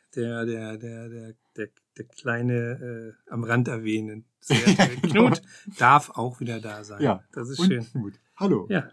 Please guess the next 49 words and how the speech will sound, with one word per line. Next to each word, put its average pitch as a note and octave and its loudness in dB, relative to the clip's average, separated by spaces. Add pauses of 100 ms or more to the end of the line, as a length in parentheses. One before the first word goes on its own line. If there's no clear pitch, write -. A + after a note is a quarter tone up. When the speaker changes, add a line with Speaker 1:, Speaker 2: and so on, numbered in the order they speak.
(300)
Speaker 1:
Sidekick - 0 (120)
Knut A#2 -2
auch - -10
Speaker 2:
Genau. - 6
Speaker 1:
genannt. G#2+ 2 (640)
Ähm, C3+ 4
ja, G3+ 6
schön. C#4 8 (480)
Vielen A#3+ 4
Dank G3+ 0
für E3 -4
diese C#3 -2 (280)
Speaker 2:
Für - 2
die - 8
Einladung, E3+ 10
Speaker 1:
großzügige F#3+ 8
Speaker 2:
ne? - 6
Genau. F3 8
Speaker 1:
Einladung. D3+ 6 (1000)
Weil C#3+ 4
Speaker 2:
Das D3 6
Speaker 1:
du - 6
ja D3 10
Speaker 2:
ist D3 4
nat- D#3 10
Speaker 1:
sonst D#3+ 4
hier D#3+ 4
allein F3+ 8
sitzen C3 4
müsstest. A#2 4
Speaker 2:
Genau, C3 6
das G#2 6
ist G#2+ 2
natürlich B2 4
gelogen, C#3 4
weil C3 4
Knut C#3 -4
bekommt C#3 -4
keine D3 -2
Einladung, D3 2
er D3 -4
wird C#3 0
hierher D3+ -4
gezwang-, G#2 -8
gezwängt. - -2
Speaker 1:
Ja. - -6
Speaker 2:
Und B2 0
jedes D3+ 4
Mal, C3 2